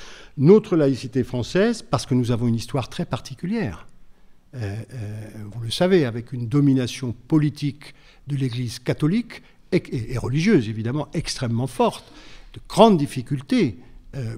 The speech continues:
pour les religions minoritaires, que ce soit le judaïsme ou le protestantisme. Euh, et, et donc,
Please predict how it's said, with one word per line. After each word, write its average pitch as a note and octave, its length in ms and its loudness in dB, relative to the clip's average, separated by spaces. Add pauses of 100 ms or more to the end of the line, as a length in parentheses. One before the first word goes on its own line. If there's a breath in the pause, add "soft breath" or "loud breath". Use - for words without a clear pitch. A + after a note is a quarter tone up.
(100)
pour D#3+ 240 2
les C3 80 0
religions A#2+ 380 -4
minoritaires, B2+ 680 0
que - 80 -12
ce A2+ 140 -14
soit A2+ 180 -10
le A2 120 -4
judaïsme A#2 520 -2 (260)
ou B3 200 10
le C3+ 140 8
protestantisme. C3+ 840 -4 (440 loud breath)
Euh, A#2 320 -4 (140)
et, A#2 400 -10
et C3+ 40 -2
donc, A3 400 6